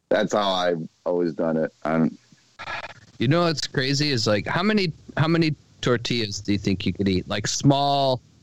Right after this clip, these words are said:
Speaker 2: tortillas.
Speaker 1: Oh, when I get street tacos,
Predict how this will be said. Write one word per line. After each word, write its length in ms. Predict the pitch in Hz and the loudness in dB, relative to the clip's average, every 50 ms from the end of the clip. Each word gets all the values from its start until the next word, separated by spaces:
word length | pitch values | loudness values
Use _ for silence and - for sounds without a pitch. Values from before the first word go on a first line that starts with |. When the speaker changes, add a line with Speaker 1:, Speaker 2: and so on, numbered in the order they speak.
| - - - _ _ - _ _ _ _ - | -20 -20 -20 _ _ -20 _ _ _ _ -6
Speaker 2:
tortillas. 640 | - - 123 123 117 110 117 - - 113 98 95 120 | -2 2 4 4 4 2 0 0 -2 0 0 0 0
Speaker 1:
Oh, 140 | 135 131 120 | 2 2 2
when 120 | 123 123 | 2 2
I 120 | 131 147 170 | 2 2 2
get 180 | 170 185 156 | 2 2 0
street 320 | - - - 160 185 294 277 | -2 -2 0 0 0 0 0
tacos, 560 | - 214 208 226 214 - 233 233 240 226 | -2 -2 -2 -2 -2 0 0 0 0 -2